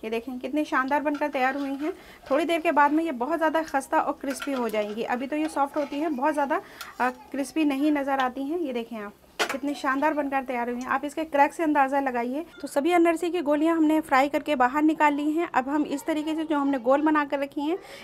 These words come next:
इनको भी हम फ्राई कर लेंगे। जब इसको हम ऑयल में ऐड करेंगे तो इसको हल्का सा प्रेस कर देंगे ताकि तिल आसानी से इस तरीके से ये चिपक जाएँ।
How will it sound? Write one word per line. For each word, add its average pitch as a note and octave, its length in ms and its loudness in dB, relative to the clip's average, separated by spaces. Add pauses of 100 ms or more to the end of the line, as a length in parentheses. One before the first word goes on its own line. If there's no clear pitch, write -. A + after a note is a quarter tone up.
इनको C4+ 280 4
भी E4 100 4
हम D#4+ 160 6
फ्राई C4+ 280 4
कर D4 140 0
लेंगे। D4+ 260 2 (100)
जब C4 160 2
इसको D#4+ 220 0
हम E4+ 280 2
ऑयल C#4+ 200 8
में D#4+ 120 8
ऐड D4+ 200 2
करेंगे C#4+ 400 0
तो F4 100 -4
इसको D#4 200 -4
हल्का C4 280 -2
सा E4 140 -6
प्रेस C4 300 -2
कर B3 200 -4
देंगे A3+ 300 -6
ताकि C#4 320 0
तिल D#4+ 380 -2
आसानी C4 380 0
से E4 120 -4
इस D4+ 140 -6
तरीके C4 260 -2
से C4+ 120 -2
ये C4+ 140 -2
चिपक C4 380 -4
जाएँ। G#3+ 180 -8